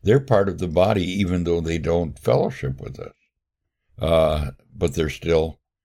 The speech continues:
part of the body of Christ. And that's the whole thing. And I cannot say to the hand,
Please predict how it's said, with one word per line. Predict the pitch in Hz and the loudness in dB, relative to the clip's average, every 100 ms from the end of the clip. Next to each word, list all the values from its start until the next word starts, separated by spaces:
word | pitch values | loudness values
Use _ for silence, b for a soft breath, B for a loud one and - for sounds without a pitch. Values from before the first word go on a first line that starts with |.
| _ _ | _ _
part | - 87 78 | 0 2 2
of | 80 | -2
the | 82 | -6
body | 73 69 71 69 | -6 -6 -4 -6
of | 73 71 | -8 -8
Christ. | - 69 - - _ _ _ _ B B B | -6 -6 -6 -14 _ _ _ _ B B B
And | 104 110 | 4 4
that's | 110 - | 4 2
the | 92 | 2
whole | 87 80 | 4 2
thing. | - 71 62 - _ _ - | -2 -2 -4 -8 _ _ -4
And | - | 0
I | 82 95 104 | 4 4 4
cannot | - 87 82 82 | 2 0 2 0
say | 71 87 80 71 67 64 _ _ | -2 -2 -2 -2 -4 -8 _ _
to | - | -6
the | 76 78 | -2 -2
hand, | 80 78 67 65 | 0 -2 -2 -6